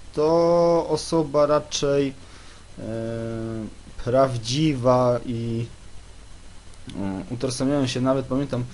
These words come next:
kiedyś był taki materiał w telewizji z Andrzejem Grabowskim, mm, odnośnie kiepskich. No i <clears throat> niektóre osoby do niego pisały, że naprawdę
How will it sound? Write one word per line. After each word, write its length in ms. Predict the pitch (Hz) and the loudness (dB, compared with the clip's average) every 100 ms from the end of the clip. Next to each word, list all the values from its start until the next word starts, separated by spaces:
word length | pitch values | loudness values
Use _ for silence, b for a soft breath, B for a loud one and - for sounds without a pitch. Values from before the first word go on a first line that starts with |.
| B B B | B B B
kiedyś 200 | - 135 | -4 -4
był 120 | 123 | -4
taki 200 | 127 131 | -4 -4
materiał 320 | 120 117 127 127 | -4 -2 -2 -2
w 40 | |
telewizji 560 | 131 113 117 139 127 120 | -2 -2 -2 -6 -4 -4
z 640 | 107 117 123 123 117 110 | -4 -2 -2 0 -2 -2
Andrzejem 420 | 117 113 143 120 | -4 0 0 0
Grabowskim, 640 | 107 104 104 - 117 170 185 | -2 -2 -6 -2 0 0 -2
mm, 540 | 139 113 113 113 113 110 - | -6 -4 -4 -4 -4 -8 -10
odnośnie 340 | 123 123 123 147 | -6 -4 -2 -4
kiepskich. 720 | - 135 127 - - 127 - B B B B B B - | 0 0 0 -4 -4 -4 -4 B B B B B B -2
No 120 | 180 | 0
i 340 | 160 160 156 - - - - | 0 0 0 -2 -16 -14 2
<clears throat> 640 | 165 165 147 131 123 - | 6 8 6 2 -2 -6
niektóre 460 | 127 123 135 185 175 | -6 -4 -2 0 0
osoby 240 | 139 156 | 0 0
do 80 | 147 | -2
niego 160 | 143 135 | 0 -2
pisały, 460 | - 120 143 156 | -4 2 4 4
że 180 | 135 135 | 2 0
naprawdę 520 | 131 135 156 135 123 | 0 2 2 2 0